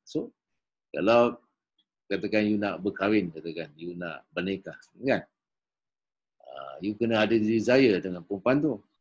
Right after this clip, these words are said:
Kalau you tak ada desire, macam mana, ah, you nak buat aktiviti,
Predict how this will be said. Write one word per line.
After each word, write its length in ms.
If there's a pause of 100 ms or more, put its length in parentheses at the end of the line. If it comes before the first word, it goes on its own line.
(520)
Kalau 160
you 80
tak 240
ada 80
desire, 640 (1300)
macam 320
mana, 400 (320)
ah, 240
you 160
nak 240
buat 160
aktiviti, 880